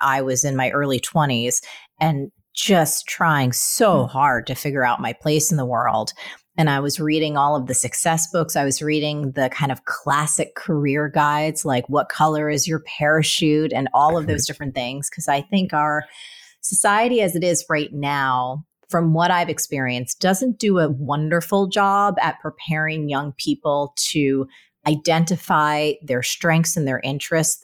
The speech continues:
Speaker 1: and then build a bridge to what could be a livelihood,
Speaker 2: Hmm.
Speaker 1: whether it's a career, an entrepreneurial, um, path, or any combination thereof, right? It just feels like it's like, "Oh." And when I was a kid,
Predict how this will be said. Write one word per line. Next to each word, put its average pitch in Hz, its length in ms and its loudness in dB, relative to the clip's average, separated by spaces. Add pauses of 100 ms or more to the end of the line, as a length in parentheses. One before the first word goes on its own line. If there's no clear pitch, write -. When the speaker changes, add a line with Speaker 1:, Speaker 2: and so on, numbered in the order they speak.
Speaker 1:
and 147 160 0
then 139 180 -2
build 156 260 0
a 151 40 0
bridge 143 520 -2
to - 120 -4
what 139 300 -2
could 151 160 -8
be 143 140 0
a 123 80 2
livelihood, 170 800 2 (500)
Speaker 2:
Hmm. 156 60 -2
Speaker 1:
whether 135 320 4
it's 127 200 -4
a 120 220 -2
career, 160 760 0
an 139 120 -6
entrepreneurial, 180 1000 0
um, 131 340 0
path, 220 560 0
or 147 220 0
any 214 180 0
combination 156 640 0
thereof, 127 500 2
right? 123 240 0
It 151 80 -4
just - 200 -4
feels 139 180 -6
like 135 160 -4
it's - 140 -12
like, 123 280 -6
"Oh." - 280 2 (380)
And 170 120 2
when 156 100 2
I 190 140 2
was 214 140 0
a 147 40 -8
kid, 117 380 -6